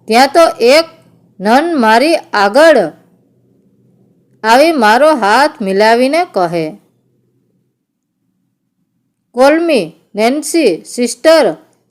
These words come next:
નેન્સી પેરી." ને પરીને મળીને હું પાછી ફરી રહી હતી. સાંજના પાંચ વાગી ગયા હતા. હું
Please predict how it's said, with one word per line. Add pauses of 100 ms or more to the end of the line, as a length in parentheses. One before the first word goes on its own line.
નેન્સી
પેરી." (380)
ને
પરીને
મળીને
હું
પાછી (160)
ફરી
રહી
હતી. (800)
સાંજના
પાંચ
વાગી
ગયા
હતા. (400)
હું